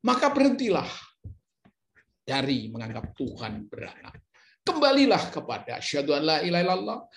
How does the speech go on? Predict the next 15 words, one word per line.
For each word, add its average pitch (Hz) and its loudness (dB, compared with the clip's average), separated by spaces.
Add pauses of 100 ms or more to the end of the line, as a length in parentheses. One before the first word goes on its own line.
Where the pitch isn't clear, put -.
(120)
kembalilah 226 4
kepada 139 -6
qul 151 -2
huwallahu 131 -2
ahad, - -8 (400)
kembalilah 226 4 (100)
pada 117 -10
mengesahkan 170 -4
Allah. 117 -12 (320)
Itulah 107 -8 (400)
resep 131 -4 (420)
untuk 160 -2 (460)
tidak 175 -4
kena 123 -8
musibah. 123 -8